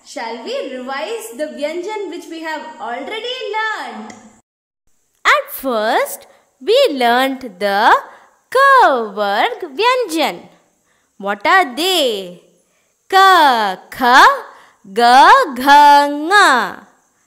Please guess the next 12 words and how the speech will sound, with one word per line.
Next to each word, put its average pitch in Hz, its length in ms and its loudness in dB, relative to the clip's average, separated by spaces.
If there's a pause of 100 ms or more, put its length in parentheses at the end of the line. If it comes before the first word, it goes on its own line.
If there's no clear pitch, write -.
(200)
Say 240 320 0
it 262 120 -4
again. 254 480 0 (760)
Ka, 302 680 4 (140)
kha, 247 380 0 (600)
ga, 285 560 4
gha, 311 540 2
nga. 311 640 2 (580)
Next, 466 440 -6
we 247 440 -10
learnt 240 560 -4
the 202 320 -4